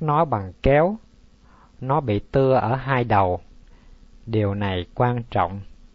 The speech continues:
"Tôi không thấy được sự quan trọng nào." Lestrade lắc đầu.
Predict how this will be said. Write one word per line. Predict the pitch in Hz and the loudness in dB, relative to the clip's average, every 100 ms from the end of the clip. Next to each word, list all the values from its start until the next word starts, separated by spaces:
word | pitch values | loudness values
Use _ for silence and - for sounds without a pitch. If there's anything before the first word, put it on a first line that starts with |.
| - - - - - - - - - _ _ - - | -20 -20 -20 -20 -20 -20 -20 -20 -20 _ _ -18 0
"Tôi | 151 | 2
không | - 160 147 | 4 0 0
thấy | - 208 | -2 0
được | 127 101 | -2 -4
sự | - 104 101 | -6 -6 -2
quan | 143 143 | 0 0
trọng | - 101 117 | 0 -2 0
nào." | 113 107 107 107 - _ _ _ _ - - _ _ - - _ _ _ _ _ _ _ _ - | 2 2 0 -4 -14 _ _ _ _ -20 -20 _ _ -20 -20 _ _ _ _ _ _ _ _ -6
Lestrade | 120 135 - - 120 117 | 0 0 0 2 4 4
lắc | 113 127 165 123 | 2 0 -2 -2
đầu. | 101 90 | 0 0